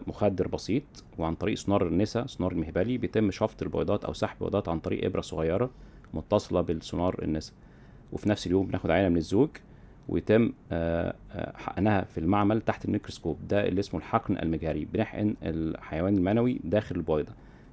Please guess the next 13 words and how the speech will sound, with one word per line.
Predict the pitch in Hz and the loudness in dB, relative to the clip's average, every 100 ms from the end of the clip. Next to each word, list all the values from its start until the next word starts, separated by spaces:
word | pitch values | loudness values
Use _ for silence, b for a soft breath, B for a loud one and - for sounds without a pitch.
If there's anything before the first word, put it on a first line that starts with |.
| - | 0
كان | 110 123 | 4 6
زمان | 101 104 127 - | 6 4 2 0
في | 110 | -4
حاجة | 107 104 | -2 -2
اسمها | 101 110 | 0 0
أطفال | 92 - 95 | 0 2 2
أنابيب، | 90 120 | 4 2
ولسه | 117 131 - | 2 2 0
بنستخدمه | 101 92 107 | -2 0 0
في | 101 | 2
بعض | 104 98 | 2 2
الأحيان | - - 101 82 | -2 -4 -2 0
يعني، | 69 | -2